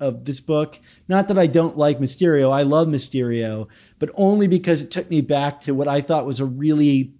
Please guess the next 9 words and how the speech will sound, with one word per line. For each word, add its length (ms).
poor, 600
canceled 640
miniseries, 920
Amazing 460
Mary 320
Jane, 480
where 160
I 100
just 380